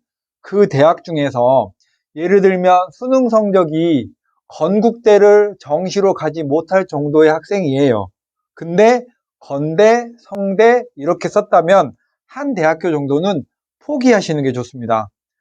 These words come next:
시험을 여러 개를 보러 간다고 합격 확률이 높아지는 게 절대 아니에요. 논술은 로또처럼 우연에 의해서, 단순한 우연에 의해서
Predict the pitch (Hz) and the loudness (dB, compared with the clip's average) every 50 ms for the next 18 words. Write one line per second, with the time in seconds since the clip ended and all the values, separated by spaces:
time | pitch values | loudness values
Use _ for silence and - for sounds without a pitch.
0 | _ _ _ _ _ - 233 262 262 254 254 247 247 226 156 147 143 170 208 240 | _ _ _ _ _ -2 2 2 2 4 4 4 2 4 2 2 4 4 4 2
1 | 233 208 233 226 202 208 170 131 139 160 170 180 160 - 135 139 143 143 147 151 | 2 2 2 4 4 2 0 0 0 -2 0 0 -2 -6 -8 -4 0 2 2 2
2 | 147 165 175 180 - - _ _ - 233 233 302 285 - - 226 208 196 170 151 | 2 0 0 0 -2 -4 _ _ -20 -16 -14 -14 -14 -14 -12 -8 -6 -4 -4 -2
3 | 139 139 135 - 175 185 165 160 156 156 165 - - - 123 143 160 - 269 240 | -2 -2 -2 0 -2 -2 -2 -2 0 0 0 -2 -2 -2 0 0 0 2 2 0
4 | 147 120 113 127 127 123 113 110 110 104 - _ _ _ _ _ _ _ _ 143 | 0 0 -2 -4 -6 -6 -6 -8 -10 -14 -18 _ _ _ _ _ _ _ _ -8
5 | 160 185 196 196 247 233 202 214 226 208 147 113 - _ _ _ - 135 151 156 | -6 -4 0 2 2 4 4 4 4 2 0 -4 -10 _ _ _ -8 -6 -6 -2
6 | 156 240 226 - - 190 208 214 208 208 196 - 180 156 170 202 220 233 233 226 | 0 0 0 0 0 2 4 4 4 4 2 -2 -4 -4 0 2 2 2 2 2
7 | 220 208 185 170 170 170 160 165 165 160 - - 143 147 139 170 190 180 185 156 | -2 -4 -4 -4 -4 -4 -2 -4 -6 -6 -8 -12 -16 -14 -12 -8 -4 -4 -2 -2
8 | 156 143 139 160 180 196 202 196 196 185 165 156 151 156 151 160 185 196 208 208 | -2 -2 0 2 2 2 2 2 0 0 2 4 4 4 4 4 4 4 2 2